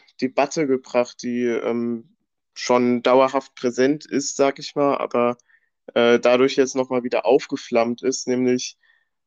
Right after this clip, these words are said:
ähm, welchen Sinn oder warum haben wir noch Föderalismus? Ähm, Föderalismus, äh, die Auf-, Aufteilung von Deutschland in einzelne Bundesländer und eben die Verhinderung einer Zentralregierung.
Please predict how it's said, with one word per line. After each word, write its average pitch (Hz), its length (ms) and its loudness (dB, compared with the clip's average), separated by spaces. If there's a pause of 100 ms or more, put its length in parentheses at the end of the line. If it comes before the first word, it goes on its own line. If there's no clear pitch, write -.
(200)
ähm, 123 520 2 (600)
welchen 139 540 0
Sinn 135 380 0
oder 123 520 2
warum 147 500 -2
haben 135 300 -4
wir 135 100 0
noch 131 160 -4
Föderalismus? 120 1120 -4
Ähm, 110 340 -6 (600)
Föderalismus, 131 800 2 (180)
äh, - 280 -6 (320)
die 120 120 4
Auf-, 120 460 2
Aufteilung 127 760 2
von 120 180 0
Deutschland 120 480 2
in 117 100 -6
einzelne 120 380 0
Bundesländer 135 880 2 (480)
und 120 140 -6
eben 123 360 2
die 120 120 -8
Verhinderung 123 600 0
einer 117 280 -2
Zentralregierung. 139 1900 0